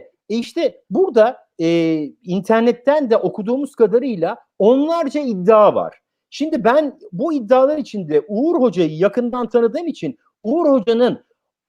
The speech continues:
on on beş seneden beri açtığı bu, bu blogdan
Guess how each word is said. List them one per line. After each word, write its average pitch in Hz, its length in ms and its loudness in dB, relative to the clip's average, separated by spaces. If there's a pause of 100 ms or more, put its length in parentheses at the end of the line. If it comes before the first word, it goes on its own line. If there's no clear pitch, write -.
on 285 280 4
on 254 280 2
beş 226 160 4
seneden 196 500 -4
beri 190 160 0
açtığı 208 520 -4
bu, 214 280 -8
bu 302 140 -4
blogdan 226 540 0